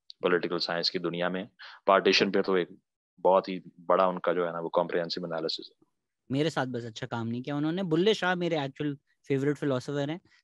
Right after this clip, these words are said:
Speaker 2: सबकॉन्टिनेंट से। आप अगर बुल्ले की बातें सुने तो, and where the world is right
Speaker 1: जी।
Speaker 2: now, I think Bulla Shah was saying the same thing years ago and saying them
Speaker 1: Yeah।
Speaker 2: beautifully as well।
Speaker 1: हाँ, वो ascetic
Speaker 2: Yeah।
Speaker 1: जरा, वो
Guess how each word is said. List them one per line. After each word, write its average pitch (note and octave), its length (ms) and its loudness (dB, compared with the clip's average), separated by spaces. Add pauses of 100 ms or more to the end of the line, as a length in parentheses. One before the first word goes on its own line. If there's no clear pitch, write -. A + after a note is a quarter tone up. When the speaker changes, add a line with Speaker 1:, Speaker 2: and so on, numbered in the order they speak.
Speaker 2:
सबकॉन्टिनेंट C3+ 640 -2
से। D#3 100 -6
आप C3 200 -2
अगर C3 180 -4
बुल्ले C3 440 -4 (160)
की C#3 80 -8
बातें B2 280 -6
सुने B2 300 -6 (680)
तो, B2 580 0
and D3 200 2
where D#3+ 180 6
the F3 100 4
world D#3+ 280 6
is E3 160 4
right C#3 180 2 (120)
Speaker 1:
जी। C3+ 100 4
Speaker 2:
now, B2+ 180 -6 (100)
I C3 100 -8
think C3 160 -6
Bulla B2+ 200 -4
Shah B2+ 160 -8
was B2 160 -8
saying A#2 280 -8 (280)
the A#2 80 -10
same A#2 320 -6
thing A2 280 -14
years A#2+ 400 -8
ago A#2 280 -12
and A#2+ 120 -10
saying A#2+ 240 -8
them A#2+ 140 -10 (120)
Speaker 1:
Yeah। A2+ 80 -14
Speaker 2:
beautifully A2 320 -16
as - 180 -20
well। C3 100 0
Speaker 1:
हाँ, C#3+ 120 2
वो C#3 160 8
ascetic A#2+ 440 4
Speaker 2:
Yeah। - 0 -
Speaker 1:
जरा, G#2 260 4
वो G2 220 -6